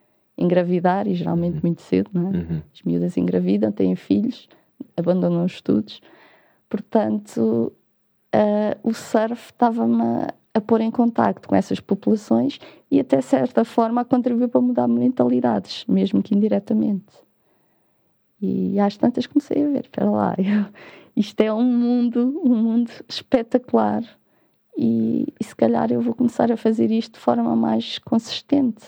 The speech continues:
Speaker 1: e mais consciente."
Speaker 2: Uhum.
Speaker 1: E foi assim.
Speaker 2: Assim começou.
Speaker 1: Foi.
Speaker 2: Foi, São Tomé foi assim o, o país que mais trabalhaste a nível de surf?
Speaker 1: Foi. Isto começou, curiosamente, numa viagem à Costa de Marfim.
Speaker 2: Ok.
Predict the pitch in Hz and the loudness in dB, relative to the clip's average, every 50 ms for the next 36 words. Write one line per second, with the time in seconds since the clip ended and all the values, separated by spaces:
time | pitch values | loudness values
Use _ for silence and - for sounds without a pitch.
0 | - - 269 202 180 175 175 180 175 180 180 185 185 185 - - - - - - | -18 -10 -6 -4 -2 -2 0 0 -2 -2 -2 -4 -4 -6 -10 -14 -18 -20 -20 -20
1 | _ _ - - 208 208 - - - 220 - - 196 - - - - 104 98 - | _ _ -2 0 0 0 -2 -2 0 0 0 0 -2 -4 -8 -6 -6 -4 -4 -2
2 | - 87 85 - _ 202 - - - 190 190 185 - - - 185 185 160 - _ | -4 -4 -6 -6 _ -10 -8 -4 -2 -2 0 -2 -2 -6 -6 -4 -4 -4 -6 _
3 | _ _ - - 87 - - 87 85 - 92 90 - - 82 80 78 78 - _ | _ _ -10 -8 -8 -6 -6 -6 -4 -4 -6 -6 -6 -4 -4 -4 -4 -6 -12 _
4 | - - - - 175 170 165 - - - - - - - 190 - - - - 95 | -20 -12 -8 -6 -6 -6 -6 -10 -16 -18 -18 -10 -4 -2 -2 -2 -2 -4 -4 -4
5 | 92 - 82 85 85 85 85 - - - 87 90 82 78 85 - - - 85 85 | -4 -2 -2 -2 -2 -2 -2 -4 -2 -2 0 0 0 -2 -4 -6 -6 -4 -2 -2
6 | 80 80 - - _ _ - - - _ - - - 85 85 - - - 90 87 | -2 -4 -8 -12 _ _ -20 -20 -14 _ -6 -2 0 0 0 0 -2 -2 -2 0
7 | 90 85 85 - - - 90 90 90 87 85 85 82 - - - - 82 82 78 | 0 -2 -4 -4 -4 -2 -2 0 0 0 0 -2 -2 -6 -10 -10 -8 -6 -6 -6
8 | 76 - - - - - - - 85 - - 165 - - - - - - - - | -6 -8 -10 -12 -14 -8 -6 -4 -2 -2 -2 -4 -4 -4 -6 -6 -6 -8 -12 -8
9 | - - 196 196 202 196 208 226 240 262 285 - _ - - - - - - _ | -2 0 2 2 2 2 0 0 0 -2 -4 -6 _ -20 -20 -20 -20 -20 -20 _
10 | _ _ - 220 - - - 262 254 269 - - - - 269 262 262 - - 247 | _ _ -4 -4 -4 0 2 2 2 2 2 -4 -2 0 0 0 2 2 2 2
11 | 254 254 240 226 226 233 226 226 226 226 233 247 254 247 - - - - - - | 2 2 0 2 0 0 2 2 0 0 0 0 0 -2 -6 -12 -20 -20 -20 -20
12 | - - 269 - - 220 220 220 214 208 214 214 226 220 226 226 226 240 233 220 | -18 -18 -6 0 0 2 2 2 2 2 2 2 2 2 0 0 0 0 0 2
13 | 208 - 233 - - 247 226 226 214 220 - - - - 165 175 160 - - _ | 2 2 0 2 2 2 2 2 2 0 -2 -2 0 0 0 0 0 -4 -10 _
14 | - 87 85 - - 78 76 78 | -14 -14 -12 -10 -8 -8 -8 -8